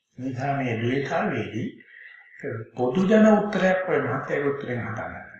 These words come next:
මේ පොදු ජනයාට නිවැරදි අඳුන දෙන්න. පොදු ජනයාට ධර්මය කියලා දෙන්න. ඔක්කොමලා බුදුන් සරණ යන කවදාවත් නැහැ.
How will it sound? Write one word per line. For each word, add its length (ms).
මේ 160
පොදු 260
ජනයාට 520
නිවැරදි 420
අඳුන 400
දෙන්න. 300
පොදු 280
ජනයාට 500
ධර්මය 460
කියලා 280
දෙන්න. 220
ඔක්කොමලා 580
බුදුන් 300
සරණ 260
යන 120
කවදාවත් 1160
නැහැ. 380